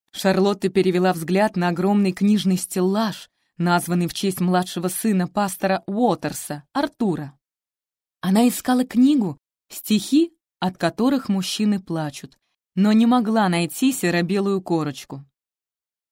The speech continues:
На сборники поэзии приходилась ничтожно малая доля книжных продаж, и Шарлотта, по собственному усмотрению,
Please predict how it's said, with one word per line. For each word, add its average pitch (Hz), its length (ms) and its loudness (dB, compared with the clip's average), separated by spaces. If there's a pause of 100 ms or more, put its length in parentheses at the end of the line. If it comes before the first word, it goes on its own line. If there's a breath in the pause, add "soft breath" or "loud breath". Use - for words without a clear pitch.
(120)
На 196 180 2
сборники 226 540 0
поэзии 220 640 0
приходилась 226 680 -2
ничтожно 247 680 2
малая 202 420 0
доля 175 320 0
книжных 175 480 -2
продаж, 160 580 -4 (440)
и 185 80 -4
Шарлотта, 180 720 -2 (280)
по 180 100 -4
собственному 180 760 0
усмотрению, 175 840 -2